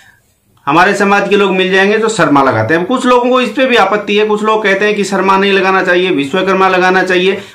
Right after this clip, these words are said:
बस यही फेर का मामला है, यही बात मैं आज बताने वाला चाहता हूं कि क्यों इस चीज में पढ़ें। सबसे पहला जो संज्ञा होती है, तो संज्ञा अगर आप लोग थोड़े बहुत भी पढ़े होंगे तो उसका मतलब होता है किसी व्यक्ति, वस्तु, स्थान, दशा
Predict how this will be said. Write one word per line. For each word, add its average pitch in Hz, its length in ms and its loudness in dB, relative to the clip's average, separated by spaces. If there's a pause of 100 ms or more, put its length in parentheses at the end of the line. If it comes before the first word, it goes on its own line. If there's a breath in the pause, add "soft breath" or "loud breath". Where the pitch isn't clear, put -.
(100)
बस 262 200 0
यही 220 300 2
फेर 214 200 2
का 190 120 2
मामला 139 340 2
है, 156 120 0
यही 208 140 2
बात 208 260 0
मैं 190 100 0
आज 185 220 0 (340)
बताने 143 300 0
वाला 127 220 2
चाहता 147 260 -2
हूं 226 100 -2
कि 233 60 -4
क्यों 240 260 0
इस 220 140 -2
चीज 180 200 -4
में 160 120 0
पढ़ें। 110 300 -4 (600 loud breath)
सबसे 226 340 0
पहला 262 260 2
जो 247 140 0
संज्ञा 202 340 2
होती 214 260 2
है, 226 80 2
तो 226 80 -2
संज्ञा 202 460 0
अगर 202 180 0
आप 185 420 0
लोग 190 240 0
थोड़े 175 200 2
बहुत 190 220 0
भी 180 80 -6
पढ़े 180 220 0
होंगे 180 220 2
तो 214 120 0
उसका 208 500 2
मतलब 196 320 -2
होता 190 220 0
है 220 120 0
किसी 196 280 -2
व्यक्ति, 185 420 -2
वस्तु, 180 400 0
स्थान, 175 400 0
दशा 180 340 2